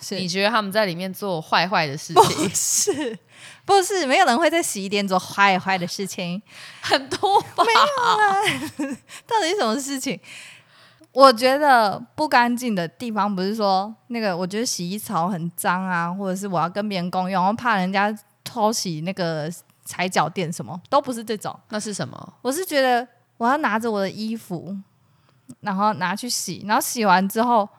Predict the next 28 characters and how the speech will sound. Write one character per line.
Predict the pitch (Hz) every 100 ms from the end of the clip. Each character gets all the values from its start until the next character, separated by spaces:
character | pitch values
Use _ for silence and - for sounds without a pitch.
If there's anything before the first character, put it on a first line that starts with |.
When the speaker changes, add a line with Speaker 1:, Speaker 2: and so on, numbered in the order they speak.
| _ _ _ _ _ _ -
Speaker 1:
我 |
还 | 254
要 | 294
经 | 311 302 294
过 | 294
外 | 285 262
面 | 240 240
的 | 202
空 | 220 262 233
气。 | - 285 226 - - _ _ _
Speaker 2:
哦。 | - 285 320 359 370 392 392 359 254 220 233
Speaker 1:
然 | -
后 | 277
我 | 302
可 | 277
能 | 226 226
这 |
样 | 277 262
抱 | 233 294 214 196
着， | 180
这 | 180
样 | 214 220 220 _ -
抱 | 247 208
回 | 190 175
自 | 180
己 | 208
的 | 156
家。 | 165 165